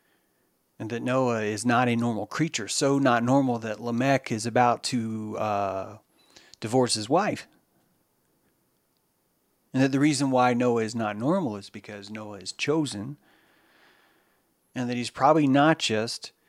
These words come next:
uh, an albino. He's probably a hermaphrodite. He's probably this ark that lives longer than Ham and Shem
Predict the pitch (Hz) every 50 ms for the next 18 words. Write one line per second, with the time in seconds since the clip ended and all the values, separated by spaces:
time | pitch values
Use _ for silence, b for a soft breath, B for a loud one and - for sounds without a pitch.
0 | _ _ _ _ _ _ _ - - 117 113 110 110 117 123 135 139 143 151 180
1 | 208 208 147 - - - _ _ _ _ _ _ _ _ _ _ _ _ _ _
2 | _ _ _ _ _ _ _ _ _ _ _ _ _ _ _ _ _ _ _ _
3 | _ - - - 127 101 98 110 113 110 110 101 98 98 107 101 123 139 156 151
4 | - - 98 - - 104 - _ _ _ _ _ _ _ _ _ _ _ _ _
5 | _ _ _ _ _ _ _ _ _ _ _ _ _ _ _ _ _ _ _ _
6 | _ - 123 113 - - - - 131 147 175 175 156 127 120 117 117 117 110 117
7 | 113 - - - 135 139 139 123 101 98 - - - - _ _ _ _ - 120
8 | 117 120 123 127 131 123 110 117 123 131 139 147 131 113 110 107 107 110 113 120
9 | 120 113 104 117 117 110 107 113 120 131 131 131 113 101 101 - - - 107 104
10 | 107 113 135 139